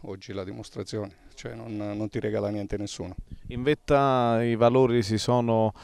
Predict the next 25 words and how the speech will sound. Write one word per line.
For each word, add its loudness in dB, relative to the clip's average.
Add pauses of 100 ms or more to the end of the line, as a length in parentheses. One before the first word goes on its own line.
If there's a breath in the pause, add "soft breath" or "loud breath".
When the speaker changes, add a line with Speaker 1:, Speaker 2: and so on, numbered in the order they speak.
(320 loud breath)
Speaker 2:
eh, 0
rispecchiati 0
nella 2
realtà 2
con 2
le 4
promozioni 2
di 2 (220)
Vairano, 6
Capriatese 2
e, 0
eh, 0
Subiudice, 4
quella 6
del 6
Baranello 4
in 0
attesa -2 (400 loud breath)
degli -4
sviluppi 0
dalla 4
Serie 2
D, 0
secondo 4
lei? 4